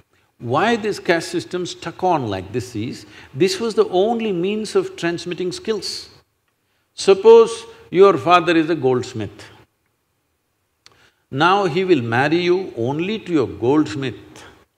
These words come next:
another goldsmith, because right from your childhood you have helped the goldsmith carrying this and that, you know how to handle it. Suppose he puts you, suddenly marries you to your blacksmith, you will feel lost in that house. And you know nothing about it.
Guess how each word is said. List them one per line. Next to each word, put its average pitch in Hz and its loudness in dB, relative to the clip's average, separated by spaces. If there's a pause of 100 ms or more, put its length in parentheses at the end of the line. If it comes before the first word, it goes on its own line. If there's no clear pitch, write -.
(120)
another 139 0
goldsmith, 110 -4
because 107 -6 (420)
right 107 -2
from 113 -6
your 104 -6
childhood 107 -6
you 127 -2
have 92 -8
helped 120 -6
the 117 -6
goldsmith 104 -8 (320)
carrying 104 -2
this 107 -4
and 104 -6
that, 170 0
you 120 -4
know 107 -6
how 98 -6
to 107 -8
handle 104 -6
it. - -8 (260)
Suppose 185 0
he 196 -4
puts 185 -8
you, 202 -2
suddenly 180 0
marries 170 2
you 180 4
to 185 -4
your 165 0
blacksmith, 180 0 (440)
you 151 4
will 208 4
feel 214 -4
lost 214 0
in 226 -6
that - -2
house. - -8 (1000)
And 170 0
you 190 10
know 214 6
nothing 220 2
about 190 6
it. - -8